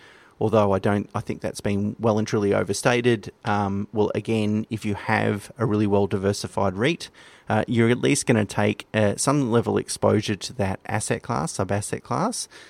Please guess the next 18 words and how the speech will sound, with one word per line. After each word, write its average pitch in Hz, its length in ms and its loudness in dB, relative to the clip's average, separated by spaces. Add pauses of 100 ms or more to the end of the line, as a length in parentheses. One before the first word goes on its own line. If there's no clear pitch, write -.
(200)
but, - 200 2 (420)
uh, 98 180 0
not 101 300 0
a 92 40 0
significant 101 680 -2
one, 95 340 -4 (380)
um, 98 260 -4
which 143 180 -2
is 151 120 -2
important 147 560 2
too, 104 240 2
because, 104 640 2
you 127 80 -2
know, 107 100 0
everyone's 110 460 2
full 113 220 4
of 98 100 0
predictions. 175 720 -2